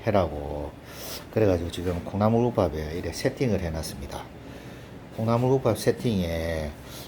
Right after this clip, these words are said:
저양념과 그 다음에 땡초도 갈은 거를 넣고 그 다음에 마늘도 넣고 그래서 열네 그릇을 세팅을 했습니다. 자, 이 세팅을 했는데 그 요 위에 콩나물 삶아난 거를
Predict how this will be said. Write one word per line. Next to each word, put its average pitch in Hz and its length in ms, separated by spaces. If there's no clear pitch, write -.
저양념과 104 1300
그 - 100
다음에 85 680
땡초도 110 480
갈은 107 300
거를 87 280
넣고 80 840
그 - 100
다음에 90 260
마늘도 95 520
넣고 78 580
그래서 90 500
열네 104 240
그릇을 87 360
세팅을 90 420
했습니다. 80 480
자, 90 240
이 151 100
세팅을 185 440
했는데 90 760
그 104 300
요 117 140
위에 151 200
콩나물 143 600
삶아난 127 520
거를 85 680